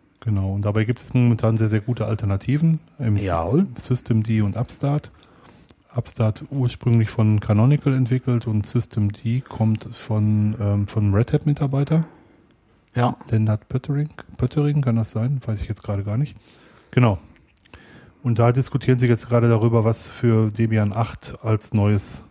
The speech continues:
Speaker 1: Init-System benutzt werden soll.
Speaker 2: Genau. Und da gibt's ja immer wieder Menschen in,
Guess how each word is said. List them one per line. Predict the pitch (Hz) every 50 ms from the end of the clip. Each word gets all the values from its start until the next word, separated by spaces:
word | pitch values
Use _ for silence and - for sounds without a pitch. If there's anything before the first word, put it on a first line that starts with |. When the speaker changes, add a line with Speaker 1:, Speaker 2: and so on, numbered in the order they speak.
| _ _ -
Speaker 1:
Init-System | 127 117 113 110 - - 107 - - - 104 98 95 95 - _ _
benutzt | - 107 101 101 - - - -
werden | 98 92 90 98
soll. | 90 95 90 90 90 90 - _ _ _
Speaker 2:
Genau. | - 104 95 80 78 76 78 80 80 _ _ _ _ _ _ _ _ _ _ _ _ _ _ _ - - - - - - - _ _ _ _ _ _ -
Und | 127 120 -
da | 135 131
gibt's | 135 151 160 147 -
ja | 139
immer | 131 139 156 170 160 151
wieder | 139 127 123 117
Menschen | 95 95 101 98 101 123 147 139 156 170 175 151 135 - - -
in, | - 113 110 101 95